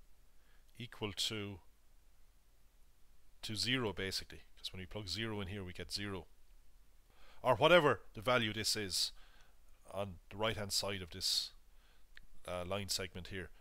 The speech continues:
It happens to be zero here. That's why I, I chose it here rather than over here. Otherwise, we'd have to work with pi. It's just a little bit easier.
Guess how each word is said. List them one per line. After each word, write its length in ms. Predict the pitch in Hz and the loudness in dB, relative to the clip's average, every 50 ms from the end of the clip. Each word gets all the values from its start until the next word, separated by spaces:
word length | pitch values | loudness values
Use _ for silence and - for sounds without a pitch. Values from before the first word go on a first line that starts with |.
| - - | -16 -8
It 40 | - | -6
happens 240 | 98 - - - - | -6 -6 -4 -6 -6
to 60 | - | -4
be 100 | 101 101 | -4 -4
zero 320 | 95 101 113 110 104 95 | -2 -2 -2 -2 -2 -4
here. 140 | 92 95 90 | -6 -6 -4
That's 240 | 87 104 - - - | -6 -4 -4 -2 -2
why 220 | 107 101 98 92 | -2 -2 -2 -2
I, 280 | 87 85 90 85 85 85 | -4 -4 -6 -6 -6 -6
I 40 | 90 | -4
chose 300 | - - 113 104 95 98 | -4 -2 -2 -2 -2 -4
it 100 | 95 - | -6 -6
here 200 | 104 101 95 90 | -6 -6 -6 -4
rather 240 | 92 92 95 92 | -2 -4 -4 -4
than 160 | 87 92 90 92 | -4 -8 -8 -8
over 180 | 90 85 90 | -8 -8 -8
here. 240 | 87 95 113 98 90 | -6 -4 -4 -4 -4
Otherwise, 380 | 95 95 92 87 92 92 - - | -4 -6 -6 -6 -6 -6 -6 -6
we'd 80 | - | -8
have 100 | 101 92 - | -10 -10 -8
to 80 | 98 | -6
work 180 | 98 98 - - | -6 -6 -6 -6
with 140 | 92 - - | -10 -10 -4
pi. 340 | - 113 113 113 98 85 - - - - - - - - - - - - - - | -2 0 0 0 -2 -4 -8 -14 -18 -18 -16 -18 -18 -16 -16 -18 -16 -16 -16 -14
It's 80 | - - | -10 -8
just 180 | - 104 - | -4 -4 -4
a 60 | - | -4
little 180 | 101 104 104 95 | -4 -6 -4 -4
bit 140 | 98 95 101 | -4 -4 -2
easier. 420 | 104 107 107 - 101 90 76 - | -2 -2 -2 -2 -2 -2 -4 -6